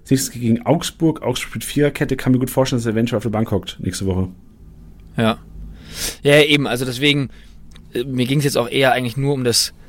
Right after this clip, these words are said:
Speaker 2: um das, äh, das vergangene Spiel. Das ist ja auch die, der Sinn des, des Maschinenraums. Ob er dann
Speaker 1: Ja.
Speaker 2: mal in deinem Einkaufswagen landet, das musst du dann entscheiden. Aber ja. Ähm,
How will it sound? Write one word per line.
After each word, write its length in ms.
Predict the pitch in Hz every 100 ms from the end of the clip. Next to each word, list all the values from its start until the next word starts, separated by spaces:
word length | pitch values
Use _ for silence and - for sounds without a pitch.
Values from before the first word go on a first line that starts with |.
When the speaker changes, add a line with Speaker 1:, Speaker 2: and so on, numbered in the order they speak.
| - - - -
Speaker 2:
um 120 | 120
das, 240 | 110 110
äh, 600 | 110 107 110 107 107 95
das 140 | 92 110
vergangene 460 | 117 117 120 127
Spiel. 360 | 117 - 131 131
Das 280 | 117 107 -
ist 140 | 113
ja 160 | 110 -
auch 120 | 104
die, 220 | - 104
der 120 | 107 104
Sinn 260 | 123 143
des, 260 | 127 - -
des 180 | 110 120
Maschinenraums. 680 | 110 - 123 110 107 110 - - - -
Ob 140 | 131
er 100 | 135
dann 120 | 127 127
Speaker 1:
Ja. 40 |
Speaker 2:
mal 140 | 120
in 60 | 117
deinem 200 | 110 107
Einkaufswagen 680 | 117 139 131 - 120 120 120
landet, 500 | 117 139 151 131 - -
das 260 | 113 110 -
musst 200 | 120 -
du 60 | 160
dann 100 | 131
entscheiden. 420 | 127 - 131 123 - - - -
Aber 580 | 113 113 113 107 110 107 - -
ja. 200 | 110 87 - - - - - - - - -
Ähm, 580 | 113 104 104 101 101